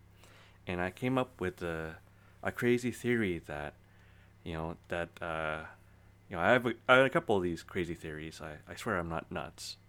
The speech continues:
And this is before the brain damage. That, you know, there was either, like, a, a, like, myself in a previous life, or, you know, how you have time travel movies where,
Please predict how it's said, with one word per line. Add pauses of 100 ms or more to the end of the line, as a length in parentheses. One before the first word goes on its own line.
And
this
is
before
the
brain
damage. (1160)
That, (1500)
you
know,
there
was (1000)
either,
like,
a,
a,
like, (180)
myself
in
a
previous
life, (200)
or, (800)
you
know,
how
you
have
time
travel
movies
where,